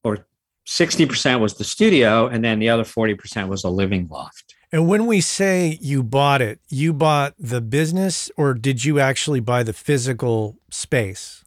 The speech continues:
Speaker 1: Well, we couldn't afford to buy the floor, but we bought the fixtures, it's called, in New York City talk. You sort of buy the fixtures that were built into the space.
Speaker 2: Mm.
Speaker 1: So John has spent a bunch of money doing this construction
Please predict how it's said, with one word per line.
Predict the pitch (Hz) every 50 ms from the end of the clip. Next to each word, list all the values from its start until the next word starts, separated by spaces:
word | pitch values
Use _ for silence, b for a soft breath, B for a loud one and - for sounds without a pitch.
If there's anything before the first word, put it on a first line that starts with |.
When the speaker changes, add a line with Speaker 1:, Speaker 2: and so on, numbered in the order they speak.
| _ -
Speaker 1:
Well, | - 151 156 151
we | 151 156
couldn't | 151 - 233 226
afford | 190 - - 202 185 165
to | 151
buy | 131 139 131 131 127
the | 113
floor, | - - - - 143 147 151 147 117 85 76 - - - _ _ _ _ -
but | 131 131 131 123
we | 123 127
bought | 113 - - 139 143 147 131 110
the | 131 120 117 104
fixtures, | 104 - - - 165 - - - - - 85 80 78 73 - -
it's | 92 - -
called, | - - 113 95 85 87 90
in | 104 104 110
New | 120
York | 120 123 120 110 - -
City | - - 131 117 117 104
talk. | - - 98 90 - - - - - B B B B B B B
You | 113 120
sort | - - 147 139 127
of | 113 95 -
buy | 131 127 123 117 120 120
the | 104 104
fixtures | 95 - - - 160 156 - - - - 113 107 104 98 - -
that | 110 98 95 113
were | 107 104 92
built | 90 - - 117 117 120 117 - -
into | - 120 113 117 117 - - - 110
the | 98 101 90
space. | - - - - 107 87 - - - - - - -
Speaker 2:
Mm. | 156 156 156 143 135 123 107 95 90
Speaker 1:
So | - - 110 104
John | - 131 123 135 135 131
has | 131 120 -
spent | - - 135 123 110 -
a | 107
bunch | 110 120 113 - -
of | 110
money | 113 120 120 113 107
doing | 98 101 117 113 110 107
this | 104 98 -
construction | - - 98 95 - - 131 131 131 135 - - 95 92 90 85